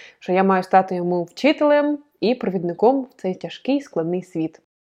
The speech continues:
А він, такий негідник, він ще й з'їсти мене хотів. Дивлюсь, щось він на мене так поглядає якось недобре. На базар приніс, питає, скільки це тут у вас коштують шкурки.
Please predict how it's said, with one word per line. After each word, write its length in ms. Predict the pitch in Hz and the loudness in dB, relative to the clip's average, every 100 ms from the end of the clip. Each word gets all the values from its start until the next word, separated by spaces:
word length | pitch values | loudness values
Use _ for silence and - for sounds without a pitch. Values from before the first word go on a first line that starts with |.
| _ _ _ - | _ _ _ -4
А 120 | 208 | 4
він, 260 | 311 494 - - | 6 6 2 -6
такий 260 | 233 233 220 | -4 2 4
негідник, 540 | 233 185 175 165 165 _ _ 453 | 4 4 0 -2 -10 _ _ 0
він 100 | 494 | 6
ще 140 | 494 | 8
й 60 | 494 | 8
з'їсти 340 | 508 494 - | 8 8 6
мене 200 | 190 175 | -2 -2
хотів. 360 | 190 190 - 196 _ _ _ _ _ _ _ _ _ - | -4 -10 -8 -12 _ _ _ _ _ _ _ _ _ 2
Дивлюсь, 540 | 277 392 587 - - _ _ _ | 6 8 6 2 -20 _ _ _
щось 340 | - 466 - | -2 0 4
він 120 | 466 | 8
на 60 | 466 | 10
мене 200 | 453 427 427 | 10 10 6
так 180 | 415 | 2
поглядає 720 | 403 403 403 427 494 539 285 254 | 4 4 6 4 4 6 8 8
якось 340 | 214 233 - | 6 2 2
недобре. 600 | 247 196 175 170 175 170 _ _ _ _ _ _ - | 2 6 6 6 2 -2 _ _ _ _ _ _ -4
На 180 | 202 190 | 2 2
базар 560 | 180 190 220 339 415 392 | 4 4 6 8 8 6
приніс, 520 | - 359 359 349 - _ _ | 4 6 6 4 -4 _ _
питає, 400 | 196 196 190 175 | -4 2 4 4
скільки 320 | 175 185 185 | 0 -6 -4
це 200 | 180 185 | -2 -2
тут 240 | 175 175 175 | -2 -2 0
у 40 | |
вас 260 | 170 165 - - - _ _ | 0 0 -4 -20 -20 _ _
коштують 640 | 180 180 - 175 175 175 _ _ | 2 2 0 -2 -2 -2 _ _
шкурки. 920 | - - - 269 381 392 381 370 381 | -20 -8 4 8 8 8 4 4 4